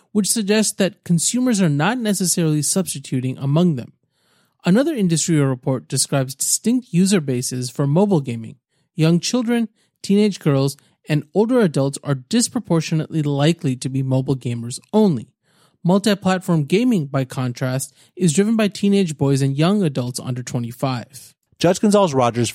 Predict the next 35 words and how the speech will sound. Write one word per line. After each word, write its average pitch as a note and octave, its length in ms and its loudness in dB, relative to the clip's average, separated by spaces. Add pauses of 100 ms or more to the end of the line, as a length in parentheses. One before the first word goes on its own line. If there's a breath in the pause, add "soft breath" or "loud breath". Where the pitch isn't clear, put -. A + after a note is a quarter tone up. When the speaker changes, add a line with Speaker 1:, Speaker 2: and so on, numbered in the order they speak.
Speaker 2:
cited B2 340 0
further E3+ 380 0
evidence A2+ 300 2
about A#2 120 0
the A2 80 -6
extent A#2+ 320 -2
to - 80 -2
which - 140 -4
mobile G#2+ 240 2
gaming G2+ 280 2
business G2 320 -2
models F#2 260 0
differed A#2+ 380 -2
from A#2+ 140 -2
consoles G#2+ 380 -2
and A2+ 120 -2
P A#2 100 -4
Cs, - 440 -10 (420 soft breath)
and C3 140 0
Apple's D3+ 340 0
own F3 240 2
expert - 320 -2
evidence A2 380 0
that F#2+ 180 -2
showed G#2 320 0
only A2+ 220 2
a G#2+ 60 4
small B2+ 420 2
amount G#2+ 320 0
of G2+ 100 -6
crossover G#2+ 480 0
in E2+ 80 -4
popular G2 320 -2
titles. - 500 -6 (300)
Ultimately, F#3 540 0